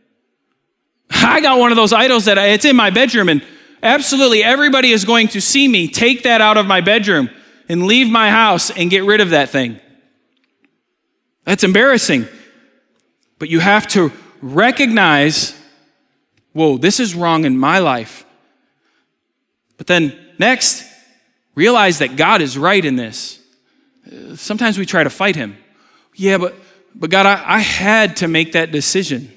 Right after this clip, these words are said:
because of the situation I was in. I, you don't understand why I did that. It's because she did this to me, and it forced me then to do this. God, the reason that I posted that was because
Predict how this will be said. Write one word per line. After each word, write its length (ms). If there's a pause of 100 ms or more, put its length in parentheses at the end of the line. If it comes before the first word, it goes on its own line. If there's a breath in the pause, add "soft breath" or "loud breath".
(520)
because 240
of 60
the 60
situation 500
I 80
was 140
in. 140 (680 soft breath)
I, 340 (240 loud breath)
you 140
don't 140
understand 400
why 140
I 40
did 140
that. 120
It's 120
because 320
she 340
did 160
this 220
to 80
me, 480 (180 loud breath)
and 100
it 100
forced 460
me 220
then 340 (340 loud breath)
to 100
do 200
this. 480 (960)
God, 420 (140)
the 100
reason 320
that 100
I 100
posted 560
that 300 (180)
was 100
because 460